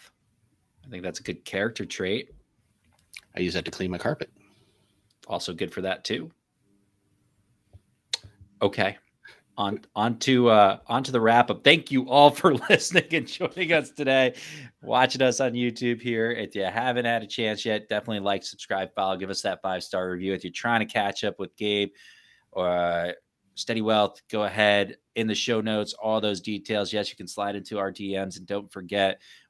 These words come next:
Speaker 1: we've got a bunch of courses out there. We've got a bunch of free content out there, seven-minute masterclass,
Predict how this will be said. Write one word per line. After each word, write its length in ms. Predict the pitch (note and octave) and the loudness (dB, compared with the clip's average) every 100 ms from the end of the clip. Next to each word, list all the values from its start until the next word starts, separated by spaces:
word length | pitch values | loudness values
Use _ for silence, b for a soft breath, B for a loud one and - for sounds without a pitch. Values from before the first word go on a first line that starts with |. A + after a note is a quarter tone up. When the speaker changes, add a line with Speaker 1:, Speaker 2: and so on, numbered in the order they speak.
| - | -14
Speaker 1:
we've 100 | F2 | -2
got 160 | G#2 | -2
a 40 | F#2 | 0
bunch 200 | G2+ - | -4 -8
of 60 | |
courses 420 | - D3+ C3+ C#3 C3 | 0 2 2 0 2
out 180 | B2+ | 2
there. 120 | B2+ A#2 | 2 0
We've 100 | G2+ | 0
got 140 | G2+ | -2
a 20 | |
bunch 240 | F2+ G2 - | -2 -4 -6
of 80 | |
free 180 | - A#2 | -10 -10
content 440 | - C3 B2 C3 A#2+ | -4 -4 -2 -2 -2
out 180 | A2 | -2
there, 120 | A#2 A2 | -2 -4
seven-minute 420 | G#2+ G2 F#2+ G2+ | -6 -8 -10 -6
masterclass, 880 | A2+ A2 - G#2+ - G#2+ G#2 G2+ | -6 -4 -6 -10 -4 0 0 -2